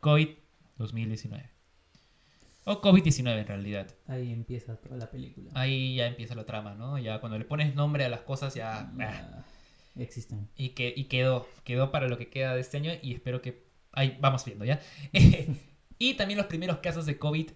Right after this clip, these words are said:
Speaker 1: en Latinoamérica, Brasil, México y Ecuador, creo que
Speaker 2: En
Speaker 1: fueron los
Speaker 2: febrero
Speaker 1: primeros.
Speaker 2: nomás ya se dieron los
Speaker 1: Sí, sí,
Speaker 2: primeros casos.
Speaker 1: así es.
Speaker 2: Mm, interesante, amigo Branco.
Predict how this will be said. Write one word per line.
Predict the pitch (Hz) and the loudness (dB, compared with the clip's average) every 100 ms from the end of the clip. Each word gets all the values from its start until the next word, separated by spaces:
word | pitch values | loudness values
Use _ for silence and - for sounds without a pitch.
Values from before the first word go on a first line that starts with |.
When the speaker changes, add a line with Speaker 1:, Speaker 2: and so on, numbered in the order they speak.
| - | -10
Speaker 1:
en | 156 151 147 147 | -2 0 -2 -2
Latinoamérica, | 147 131 117 131 170 127 - 95 - | -2 -2 -2 0 0 0 -4 -12 -10
Brasil, | 107 107 165 170 | -8 -6 -6 -4
México | 156 160 - | -6 -10 -10
y | 156 | -10
Ecuador, | 123 117 117 127 - | -10 -6 -4 -4 -6
creo | - | -6
que | 170 | -2
Speaker 2:
En | |
Speaker 1:
fueron | 156 147 | 0 0
los | 170 | 0
Speaker 2:
febrero | 214 190 | -2 -2
Speaker 1:
primeros. | 170 156 | -2 0
Speaker 2:
nomás | 175 170 | 0 -2
ya | |
se | 170 165 | -4 -4
dieron | 165 | -4
los | 151 | -4
Speaker 1:
Sí, | 143 135 | -2 -2
sí, | |
Speaker 2:
primeros | 135 123 | -2 -4
casos. | 135 117 123 | -8 -8 -8
Speaker 1:
así | - 117 | -6 -8
es. | 110 180 | -8 -8
Speaker 2:
Mm, | 123 117 | -8 -10
interesante, | - - - 143 120 | -12 -14 -12 -10 -8
amigo | 117 113 113 | -6 -6 -8
Branco. | 113 123 - | -10 -14 -18